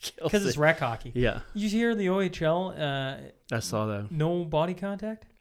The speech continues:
Speaker 1: So you're an O H L player, you're asking to be traded, right?
Speaker 2: I don't, I, I, honestly, I don't know. I've, I've said it on a previous podcast. I'm like, I feel like the N H L is slowly moving towards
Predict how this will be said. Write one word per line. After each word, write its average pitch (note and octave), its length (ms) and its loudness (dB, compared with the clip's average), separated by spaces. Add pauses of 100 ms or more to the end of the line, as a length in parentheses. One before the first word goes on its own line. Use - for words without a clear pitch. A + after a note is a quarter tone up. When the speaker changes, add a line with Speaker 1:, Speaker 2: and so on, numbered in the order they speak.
(1400)
Speaker 1:
So A#2+ 420 4 (440)
you're C#3 220 2
an C3 80 4
O B2 140 6
H A2+ 200 0
L A2 120 2
player, A2 240 0
you're G#2+ 180 0
asking G2 340 -2
to G2 40 -8
be G2 100 -10
traded, A2 380 -12
right? - 180 -10 (840)
Speaker 2:
I E3 140 -2
don't, A3+ 200 -4
I, F#3+ 200 4
I, C3 280 -4 (540)
honestly, D3 340 -8
I C3 80 0
don't C#3+ 100 -2
know. C#3+ 180 -6 (100)
I've, F3+ 200 4 (340)
I've F#3 300 -2
said F#3 220 0
it E3+ 100 -2
on D#3 160 2
a C#3+ 80 0
previous D3+ 440 -4
podcast. C3+ 680 -6
I'm C3+ 80 -10
like, C3+ 160 -10
I C#3 80 -10
feel F#3 280 -4
like E3+ 300 -2
the D#3 80 -4
N D3 100 0
H D3+ 200 -4
L C#3+ 260 0
is C3 120 -8
slowly C#3 340 -4
moving C3 340 -8
towards B2+ 520 -8